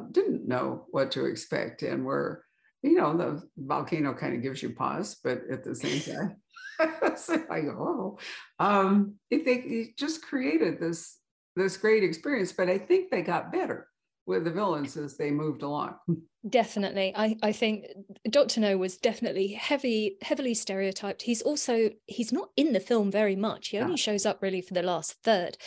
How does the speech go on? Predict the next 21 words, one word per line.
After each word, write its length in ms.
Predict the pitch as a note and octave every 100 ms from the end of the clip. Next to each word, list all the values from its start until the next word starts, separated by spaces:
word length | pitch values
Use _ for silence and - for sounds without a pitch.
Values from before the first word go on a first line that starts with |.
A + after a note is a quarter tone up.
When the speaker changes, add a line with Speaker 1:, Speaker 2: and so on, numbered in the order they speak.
| - -
Speaker 2:
So 340 | - A3 G#3 G3+
there's 260 | A3+ G#3+ G#3
not 340 | G#3+ A#3 D4+
much 240 | A3+ G#3+ -
opportunity 1160 | G#3+ G#3+ G3 - C#4+ C4 G3 - F#3 F3+ F3 - - -
for, 200 | G3 F#3 - - _ G3+ -
for 320 | - G3 F#3+
the 120 | F#3 G3
actor 420 | G#3 - - F3
to 180 | - G#3
actually 500 | - - F#3+ F#3+ - _ _
do 200 | G#3+ G#3+
much 400 | A3+ C#4 - -
with 160 | A#3+ B3
the 80 | B3
role. 320 | B3 C#4+ F4 - - - - - -
Um, 520 | G#3+ G#3+ G#3+ G#3+ G#3+ A3
whereas 640 | G#3 A3+ A3 G#3+ G#3 - _ _ _
Auric 280 | C#4 C4+ -
Goldfinger, 680 | G#3 G3 G3 F#3+ F3+ F3 E3 - - - _ -
um, 720 | F#3+ G3+ G3 F#3+ G3 F#3+